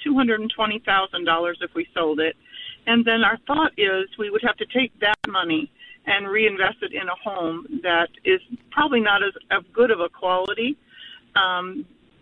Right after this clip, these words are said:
and we're gonna end up with a mortgage, of course, because the high, the high market that we're in. So I'm just wanted to try to get your opinion on what you're thinking about what might be happening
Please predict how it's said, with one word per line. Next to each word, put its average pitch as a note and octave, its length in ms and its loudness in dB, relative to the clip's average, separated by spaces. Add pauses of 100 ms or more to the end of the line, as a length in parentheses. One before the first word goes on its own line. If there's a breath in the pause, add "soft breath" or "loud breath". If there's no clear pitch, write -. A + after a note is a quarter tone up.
(180)
and A#3 280 2
we're A3+ 80 0
gonna G#3 240 0
end G3+ 140 -2
up G3 140 0
with F#3+ 160 -2
a F#3+ 40 -4
mortgage, F3 480 0
of F3+ 140 -6
course, F3+ 420 2 (140)
because F#3 560 -2 (360)
the F#3+ 80 0
high, F3+ 340 2 (240)
the F#3 60 -6
high F3+ 180 0
market E3+ 400 -2
that D3+ 120 -4
we're C#3+ 160 -8
in. D#3 300 0 (680 loud breath)
So - 60 2
I'm B3+ 160 6
just G4 200 0
wanted B3 380 4
to G#3+ 60 -6 (120)
try A3 160 2
to G3 80 -4
get G3+ 240 -2
your F3+ 180 0
opinion G3 500 -6
on F3 240 -2 (160)
what A3+ 180 2
you're G3+ 240 -4
thinking A3 400 -4
about F3+ 240 0
what F#3 220 -2
might F#3 200 -2
be F3 180 -2
happening G#3+ 420 -2